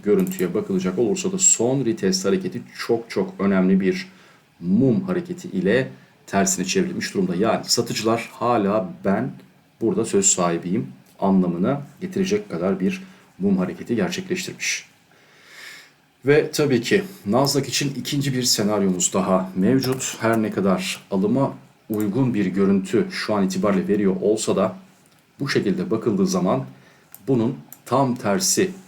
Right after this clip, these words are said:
yönünde bir hareketlilik beklenti, e, durumu söz konusu haline geliyor. O yüzden endeks bu bölgede uzun zamandır aslında sıkıştı. Ancak sıkışma durumu artık pozitif görüntüyü bir noktadan sonra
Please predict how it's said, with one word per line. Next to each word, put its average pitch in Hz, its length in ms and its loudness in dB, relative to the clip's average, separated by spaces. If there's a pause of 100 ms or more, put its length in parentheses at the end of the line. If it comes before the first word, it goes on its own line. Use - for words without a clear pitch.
(120)
yönünde 95 460 2
bir 117 140 2
hareketlilik 95 880 -2
beklenti, 101 720 0 (760)
e, 98 320 -4
durumu 107 240 0
söz 104 240 2
konusu 92 360 0
haline 92 300 0
geliyor. 90 360 -2 (100)
O 147 120 2
yüzden 95 320 0 (640)
endeks 104 440 0
bu 131 180 0
bölgede 127 280 0 (280)
uzun 113 260 -2
zamandır 92 420 0
aslında 107 320 -4
sıkıştı. - 580 -4 (100)
Ancak 101 640 -2
sıkışma - 720 -4
durumu 110 520 0
artık - 300 -4 (100)
pozitif - 580 -6
görüntüyü 117 640 0 (500)
bir 143 160 4
noktadan 101 400 2
sonra 104 500 2